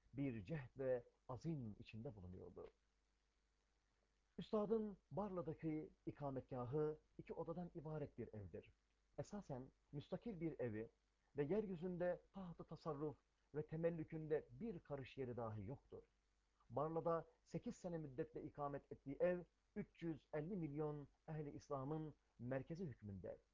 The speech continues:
ilk dershane-i nuriyesidir. Bu dershane-i nuriyenin altında daimi akan bir çeşme vardır.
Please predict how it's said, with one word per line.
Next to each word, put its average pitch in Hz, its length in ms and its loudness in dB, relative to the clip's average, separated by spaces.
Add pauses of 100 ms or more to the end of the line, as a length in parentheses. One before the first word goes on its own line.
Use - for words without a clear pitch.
(280)
ilk 247 280 0
dershane-i 156 540 0
nuriyesidir. 110 600 -4 (760)
Bu 170 220 2
dershane-i 165 520 2
nuriyenin 165 460 2
altında 101 580 -6 (440)
daimi 160 460 0
akan 143 580 -4
bir 123 140 -6
çeşme 127 380 -10
vardır. - 420 -10